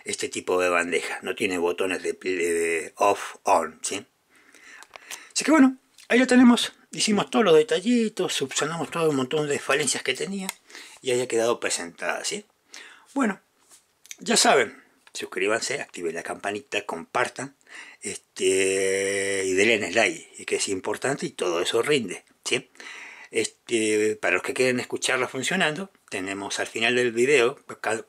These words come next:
casi faltando diez segundos, aparecerá el enlace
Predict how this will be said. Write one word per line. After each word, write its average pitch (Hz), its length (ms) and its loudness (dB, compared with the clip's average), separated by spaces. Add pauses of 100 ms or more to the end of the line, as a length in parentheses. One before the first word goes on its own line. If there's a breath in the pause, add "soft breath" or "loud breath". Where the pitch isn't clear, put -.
casi 120 240 -2
faltando 123 420 -2
diez 127 160 0
segundos, 175 380 -2
aparecerá 95 380 -2
el 101 80 -2
enlace 110 460 -2